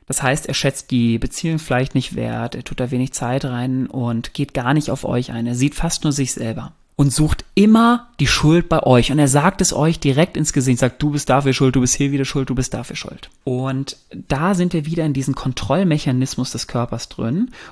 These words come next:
Und zwar, wir versuchen weiterhin diese Anerkennung um jeden Preis zu bekommen. Und in dem Fall haben wir eine Art Ablehnung bekommen und wir wollen nun jetzt wieder kontrollieren.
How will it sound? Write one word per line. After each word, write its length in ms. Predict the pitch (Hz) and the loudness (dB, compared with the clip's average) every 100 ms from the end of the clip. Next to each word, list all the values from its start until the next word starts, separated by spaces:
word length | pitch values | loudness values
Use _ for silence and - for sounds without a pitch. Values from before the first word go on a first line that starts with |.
| - | -2
Und 100 | 131 | 0
zwar, 240 | 135 143 | 0 -2
wir 100 | 151 | -4
versuchen 720 | - 120 113 143 175 196 202 | -2 -4 0 0 0 0 -2
weiterhin 480 | 147 143 175 156 147 | -2 -2 2 2 2
diese 300 | 135 117 - | 0 -2 -4
Anerkennung 640 | 147 175 175 - 160 175 | -2 -2 -2 0 2 2
um 160 | - 127 | 2 0
jeden 340 | 113 135 180 | 2 2 2
Preis 440 | 185 - 131 170 - | 0 -2 -2 -2 -4
zu 80 | 170 | -6
bekommen. 640 | 175 - 156 120 - - _ _ _ | -6 0 2 2 -2 -8 _ _ _
Und 600 | 151 147 190 269 - - - _ _ - | 2 4 6 4 2 -6 -10 _ _ -4
in 120 | 127 | 0
dem 200 | 127 147 | 4 4
Fall 200 | 160 139 | 2 2
haben 140 | 135 | 2
wir 100 | 131 | 4
eine 200 | 123 120 | 4 2
Art 200 | - 107 | 0 -6
Ablehnung 400 | - - 127 127 | -6 -4 -2 -2
bekommen 600 | 107 - - - 156 247 | -4 -6 -6 -4 0 0
und 180 | 247 135 | 0 2
wir 180 | 131 120 | 2 2
wollen 340 | 120 165 151 | 0 2 2
nun 240 | 131 156 202 | 4 4 2
jetzt 240 | 185 - | 0 -2
wieder 520 | 151 151 165 214 294 _ | -2 0 2 2 0 _
kontrollieren. 600 | - 151 - 147 113 - | 0 0 2 2 2 0